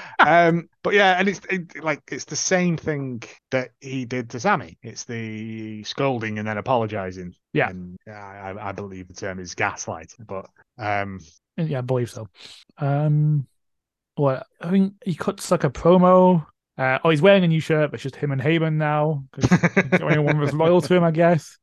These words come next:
Speaker 2: Uh, the crowd shouting for Sammy, and Roman sort of says he should be talking about Cody 'cause he's the one that deserves attention, having earned it at the Rumble.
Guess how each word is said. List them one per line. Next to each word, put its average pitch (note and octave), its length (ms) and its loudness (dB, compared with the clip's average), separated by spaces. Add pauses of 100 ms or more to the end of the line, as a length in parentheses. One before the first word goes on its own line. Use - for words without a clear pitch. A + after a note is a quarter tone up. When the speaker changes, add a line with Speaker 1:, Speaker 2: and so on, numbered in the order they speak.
(140)
Speaker 2:
Uh, B2+ 560 -8
the D#3 80 -10
crowd F3+ 320 4
shouting C#3 300 0
for C3+ 80 -10
Sammy, C#3+ 600 -2
and C3 300 -8
Roman C3+ 320 -2
sort B2+ 260 -8
of A#2+ 60 -12
says B2+ 140 -8
he A#2 60 -14
should C3 160 -10
be C3 80 -10
talking C3 320 -6
about A#2+ 260 -6
Cody D#3 580 2 (200)
'cause C3 160 -12
he's C3 160 -6
the C3 80 -2
one B2 160 -2
that B2+ 140 -8
deserves B2 360 -2
attention, C3+ 460 -4
having B2 360 -8 (120)
earned B2+ 240 -4
it - 60 -4
at B2 80 -12
the B2+ 100 -6
Rumble. C#3 420 0